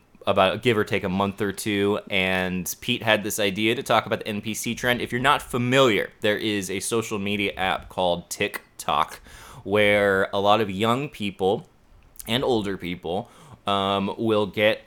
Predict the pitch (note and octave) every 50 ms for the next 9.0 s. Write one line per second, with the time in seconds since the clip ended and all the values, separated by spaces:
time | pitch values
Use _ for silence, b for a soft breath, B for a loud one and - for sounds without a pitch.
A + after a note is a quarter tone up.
0 | _ _ - A2+ A2 G#2 G#2+ - - G2+ G#2 G#2+ A2 G2+ G2 G2+ G#2 G#2 G2+ G2
1 | G2 F#2+ - - - - - G2 G#2 A2+ A#2 A#2 A#2 A2 - - - - F#2 G#2+
2 | A2 - - - D2 F2 F#2+ F#2+ F#2 F2 D#2+ D#2 B1+ - - D#2+ D#2 - - G2+
3 | F#2+ - A2 G2+ G2+ F#2 - G2 F#2 F2+ E2 F#2 F2+ F#2 G2+ G#2 G#2 G2+ G2 F2
4 | - G2+ G2 F2+ - F#2+ F#2 - E3 E3 D#3 B2+ A#2 G#2 F#2+ G2 - - - G#3+
5 | G#3+ - - F#3 D#3 - - G#2 G#2+ G#2+ A#2+ A#2+ - - - D#2+ D2 C#2+ C2+ C#2+
6 | E2+ - - B B B B B B B A#2 B - B2+ B2 A#2+ - - C#3+ C#3
7 | - C#3+ D3 C#3 B2+ C3+ B2 A2 - - E3 E3+ F3 D#3+ A2 F2+ E2 E2 F2+ F2+
8 | - - - A#2+ A2+ A2+ A2+ - - A#2+ A2 G2 F2 D2+ - G1+ A#1 - - -